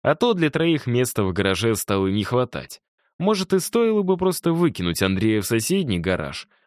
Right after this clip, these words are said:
но пока было не до этого. Пусть пока ошивается тут,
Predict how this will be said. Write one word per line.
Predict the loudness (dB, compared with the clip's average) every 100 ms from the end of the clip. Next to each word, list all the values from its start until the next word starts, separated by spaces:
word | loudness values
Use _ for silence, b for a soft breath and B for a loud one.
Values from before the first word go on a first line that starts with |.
| -2
но | 0
пока | 2 0 0 -2
было | 0 0 2
не | 0
до | 0 0
этого. | -2 -6 -10 -14 -18 _ _
Пусть | -2 -2 -2 -4
пока | -2 -2 0 -2 -2 -4
ошивается | -4 -2 0 0 0 -2 -6
тут, | -6 -6 -6 -8